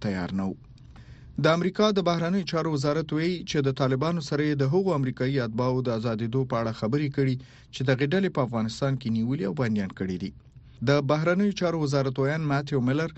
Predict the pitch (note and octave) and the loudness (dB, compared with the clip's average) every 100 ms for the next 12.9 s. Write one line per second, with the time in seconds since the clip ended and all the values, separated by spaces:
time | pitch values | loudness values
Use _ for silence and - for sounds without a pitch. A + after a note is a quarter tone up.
0 | - - - - A#2+ C#3+ G#3 G#3+ G#3+ E3 | -18 -20 -14 -6 -2 0 2 2 0 -2
1 | C#3+ C3+ C3 B2+ D3 D3+ C#3+ A#2+ G#2+ A2 | 0 -2 0 0 0 -2 -2 -2 -2 -2
2 | B2+ B2 D3+ - C3 A#2 A2+ C3+ D3 C#3+ | -2 -2 -4 -4 -4 -2 0 0 0 -2
3 | C3 B2+ D3 C#3 C3 A2+ A2+ A2+ A2+ D3 | -2 -2 -2 0 0 0 0 -2 -2 -2
4 | C#3+ B2 B2+ B2 A2 G#2 G#2+ B2 C3+ B2 | 0 0 0 0 0 0 -2 -2 -2 0
5 | A2+ B2 G#3+ A#2 G#2+ A#2+ A2 B2+ B2+ - | -2 0 0 -2 -2 -2 -2 -2 -6 -10
6 | - - - D3 D3 G3+ - - - C#3 | -20 -8 0 0 2 -2 -4 -8 -2 0
7 | C#3+ D#3 A3 C#3 B2+ B2+ C3 D#3+ - - | 0 0 0 2 2 0 -2 -6 -8 -20
8 | - B2 C3 C#3+ D#3+ D3+ D#3 G3+ G3+ D#3+ | -12 -4 0 0 2 0 2 2 2 0
9 | C#3+ B2 B2+ - E3 D3+ C#3 D3+ D3 C#3+ | 0 0 -2 -2 0 -2 -2 0 0 0
10 | C#3 B2 A#2 G#2+ A#2 G#2+ G2+ G#2+ F#2 F2 | -2 0 0 0 -2 -2 -2 -2 -4 -4
11 | E2 - - B2 B2 C3+ B2 C#3 D3+ C3+ | -8 -10 -6 0 0 2 0 2 2 0
12 | D3 F3 F3 E3 D#3 C#3 C3 D3 C#3+ | 0 0 -2 -2 -2 0 0 0 0